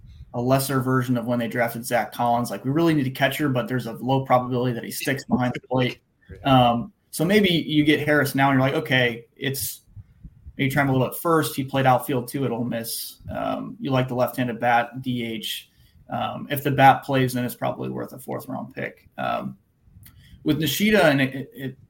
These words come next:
Speaker 1: it's, uh, the, I should first off say that whoever scouted the Pac-twelve for the White Sox has a lot on the line,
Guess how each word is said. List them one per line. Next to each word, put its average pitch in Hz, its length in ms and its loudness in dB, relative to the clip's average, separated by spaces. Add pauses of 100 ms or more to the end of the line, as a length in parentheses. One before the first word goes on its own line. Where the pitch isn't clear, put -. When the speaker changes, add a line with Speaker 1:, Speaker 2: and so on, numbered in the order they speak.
(120)
Speaker 1:
it's, 131 280 -8
uh, 110 320 -6 (240)
the, 107 180 -14 (1200)
I 139 100 -2
should 131 260 -6 (100)
first 160 240 2
off - 160 2
say 127 180 -2
that 113 140 -4
whoever 151 380 2
scouted 131 360 2
the - 80 -10
Pac-twelve 117 680 -2 (340)
for 127 100 -4
the 117 80 -2
White 110 240 -2
Sox 127 320 0
has 117 240 -4
a 110 40 -6
lot 107 280 -2
on 120 120 -6
the 113 60 -8
line, 117 380 -4